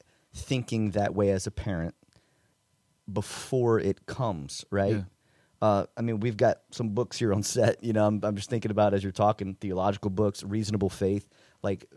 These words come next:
Speaker 1: apologetically, how do we
Speaker 2: Yeah.
Speaker 1: defend our faith? Um, 'cause our,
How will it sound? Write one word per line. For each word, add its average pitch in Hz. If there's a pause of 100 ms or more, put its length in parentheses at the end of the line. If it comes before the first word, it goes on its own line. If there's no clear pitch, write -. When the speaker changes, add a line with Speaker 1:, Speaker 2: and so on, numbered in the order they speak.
Speaker 1:
apologetically, 101
how 101
do 107
we 104
Speaker 2:
Yeah. 107
Speaker 1:
defend 101
our 90
faith? 98 (480)
Um, 87 (200)
'cause 107
our, 98